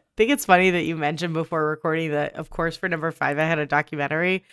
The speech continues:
because in the last two best of the years, I've had a documentary at number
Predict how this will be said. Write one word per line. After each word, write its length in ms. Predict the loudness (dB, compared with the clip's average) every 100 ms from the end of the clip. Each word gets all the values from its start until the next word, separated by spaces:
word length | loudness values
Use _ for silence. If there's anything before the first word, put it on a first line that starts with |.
| -20 _
because 220 | -6 -4
in 60 | -4
the 100 | -2
last 420 | 2 2 2 -2
two 220 | -2 0
best 320 | 2 0 0 -6
of 100 | -4
the 80 |
years, 340 | -2 2 2 2
I've 240 | 2 0
had 180 | 2 2
a 60 | 4
documentary 640 | 0 0 2 6 6 4
at 60 | 2
number 220 | 2